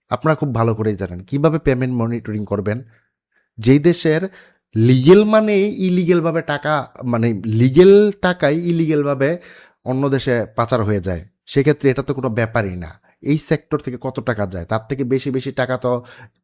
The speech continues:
এক একটা আমলা নিয়ে যায়। নাম বললাম না, বুঝে নিয়েন। স্ট্রিক্ট পেমেন্ট মনিটরিং, এটা তো বললাম। শিক্ষা সচেতনতা, এটাই হলো গিয়ে সবচেয়ে বেস্ট ওয়ে। স্পোর্টসের সাথে যুক্ত মোবাইল ব্যাংকিংয়ের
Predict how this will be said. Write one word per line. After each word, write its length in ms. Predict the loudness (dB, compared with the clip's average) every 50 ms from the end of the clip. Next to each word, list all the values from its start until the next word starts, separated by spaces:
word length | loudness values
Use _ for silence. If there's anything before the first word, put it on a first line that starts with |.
| _
এক 180 | -6 -4 -4 -4
একটা 300 | -6 -4 -2 -2 0 0
আমলা 480 | 0 0 0 0 0 2 2 2 0
নিয়ে 420 | 0 -2 -2 -2 0 0 0 0 -2
যায়। 240 | -4 -8 -10 -12 -14 _ _ _ _ _ _
নাম 240 | -6 -4 -2 -2 -2
বললাম 220 | -2 -2 -2 -2 -2
না, 100 | -2 -2
বুঝে 280 | -2 -4 -4 -4 -4
নিয়েন। 260 | -4 -6 -8 -10 -10 -14 _ _ _ _ -20 -20 -20 -20 _ _ _ _ _ _ _ _ _ _ -6 -6
স্ট্রিক্ট 380 | -6 -6 _ 0 0 0 0 0
পেমেন্ট 280 | 0 0 2 2 0
মনিটরিং, 500 | 0 0 0 -2 -2 -4 -4 -6 -6 -8
এটা 140 | -8 -8 -6
তো 120 | -4 -4 -4
বললাম। 380 | -4 -4 -6 -8 -8 -10 -16 -20
শিক্ষা 340 | -14 -10 -10 -10 -8 -8 -8
সচেতনতা, 500 | -6 -6 -6 -6 -6 -8 -8 -6 -8 -8
এটাই 280 | -6 -6 -6 -4 -4 -6
হলো 200 | -4 -4 -4 -4
গিয়ে 100 | -4 -4
সবচেয়ে 320 | -6 -6 -8 -6 -6 -4
বেস্ট 320 | -4 -4 -6 -6 -10 -12 -12
ওয়ে। 140 | -12 -12 -14 _ _ _ _ _ -20 -20 _ _ _ _ _ _ _ _ _
স্পোর্টসের 400 | -20 -12 -6 -6 -6 -4 -4 -4
সাথে 260 | -4 -4 -4 -4 -4
যুক্ত 360 | -4 -2 -2 -4 -4 _ -2 -2
মোবাইল 360 | 0 0 0 2 2 2 2
ব্যাংকিংয়ের 460 | 0 -2 -2 -2 -4 -4 -4 -4 -6